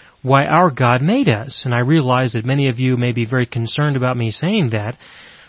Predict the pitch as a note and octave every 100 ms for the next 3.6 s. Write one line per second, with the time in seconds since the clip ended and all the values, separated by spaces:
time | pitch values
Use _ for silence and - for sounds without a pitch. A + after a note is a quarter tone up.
0 | _ C3 D3 D3+ D#3 - - G#3+ B3 A#2+
1 | A#2+ B2+ A#2+ C#3 A#2+ - C#3+ F3+ G#3+ E3
2 | C3+ B2+ A2 C3 D3 C3+ D3 C#3+ D3+ F3
3 | - - F#3 B2 A#2 F3